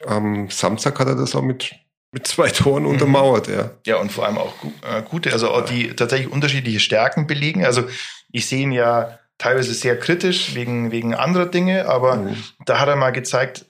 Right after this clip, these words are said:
Speaker 2: also zu meinem ersten Tor, dass er mit dem Ball umgehen
Speaker 1: Ja.
Speaker 2: kann. Da, da hat er den Ball so über den Cancelo gelupft,
Speaker 1: Ja.
Speaker 2: wie wir schon gesagt haben, und dann ri-, richtig gut abgeschlossen, also auch eiskalt.
Speaker 1: Ja, ja.
Speaker 2: Und dann beim zweiten Tor, das war der Elfmeter, den Cardona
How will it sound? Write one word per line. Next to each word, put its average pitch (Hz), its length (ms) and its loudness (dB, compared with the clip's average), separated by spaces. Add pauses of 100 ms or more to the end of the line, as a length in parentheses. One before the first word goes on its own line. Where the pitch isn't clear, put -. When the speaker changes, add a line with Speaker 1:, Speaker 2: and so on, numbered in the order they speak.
Speaker 2:
also 117 180 0
zu 117 100 -4
meinem 120 140 0
ersten 135 480 0
Tor, 127 180 0
dass 120 200 0
er 117 40 2
mit 113 120 2
dem 107 80 -6
Ball 135 200 0
umgehen 165 400 0
Speaker 1:
Ja. 165 60 0
Speaker 2:
kann. 165 240 2
Da, 120 160 0
da 113 140 -2
hat 110 80 -2
er 113 60 -2
den 110 180 -2
Ball 113 180 0
so 120 220 -2
über 113 240 -2
den 107 360 -4
Cancelo 156 400 -2
gelupft, 156 340 -4
Speaker 1:
Ja. 120 100 -6
Speaker 2:
wie 143 80 -6
wir 139 100 -4
schon 139 140 -6
gesagt 135 360 -2
haben, 139 200 0
und 117 160 0
dann 117 340 0
ri-, 135 200 -4
richtig 131 280 -6
gut - 240 -6
abgeschlossen, 151 580 -4
also 113 180 0
auch - 280 -4
eiskalt. - 420 0
Speaker 1:
Ja, 95 60 4
ja. 98 80 4
Speaker 2:
Und 127 80 2
dann 123 80 4
beim 113 60 -2
zweiten 165 500 2 (500)
Tor, 143 200 2
das 127 160 0
war 127 160 6
der 120 160 4
Elfmeter, 123 500 0
den 117 220 0
Cardona 117 680 2